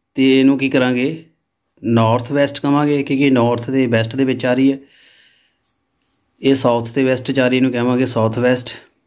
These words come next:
ਤੇ ਇਹ ਸਾਊਥ ਤੇ ਈਸਟ ਦੇ ਵਿੱਚ ਆ ਰਹੀ ਹੈ, ਇਹਨੂੰ ਅਸੀਂ ਕਹਾਂਗੇ ਸਾਊਥ ਈਸਟ। ਤੇ ਜਿਹੜੀ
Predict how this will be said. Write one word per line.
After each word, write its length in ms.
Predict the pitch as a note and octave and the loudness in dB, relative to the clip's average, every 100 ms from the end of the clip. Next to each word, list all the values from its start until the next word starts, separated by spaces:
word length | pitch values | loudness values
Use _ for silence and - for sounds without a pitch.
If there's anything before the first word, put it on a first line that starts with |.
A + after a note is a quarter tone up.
| _ _ _ _ _ _ _ _ _ _ _ _ _ _ | _ _ _ _ _ _ _ _ _ _ _ _ _ _
ਤੇ 440 | A2+ A2+ A2+ A2 A2+ | 0 2 2 0 -2
ਇਹ 80 | B2+ | -6
ਸਾਊਥ 420 | - B2 A#2+ A#2+ | -2 0 0 -4
ਤੇ 240 | - B2 | -2 0
ਈਸਟ 360 | A#2+ B2 A2+ A2+ | 0 0 -2 0
ਦੇ 80 | B2+ | 2
ਵਿੱਚ 200 | B2 B2 | 2 0
ਆ 100 | A#2+ | 0
ਰਹੀ 180 | B2 B2 | 0 0
ਹੈ, 80 | |
ਇਹਨੂੰ 160 | A#2+ B2+ | 2 0
ਅਸੀਂ 180 | A#2+ B2 | 0 -2
ਕਹਾਂਗੇ 420 | A2+ A2+ A#2 B2+ | 0 2 2 0
ਸਾਊਥ 480 | C3 - G#2+ A2+ A#2 - | -2 0 2 0 -2 2
ਈਸਟ। 260 | B2+ C3 - - _ _ _ _ _ _ _ _ - _ _ | 2 2 -6 -14 _ _ _ _ _ _ _ _ -20 _ _
ਤੇ 80 | - | 2
ਜਿਹੜੀ 520 | A#2 B2 C3 C3 - | 4 6 4 4 0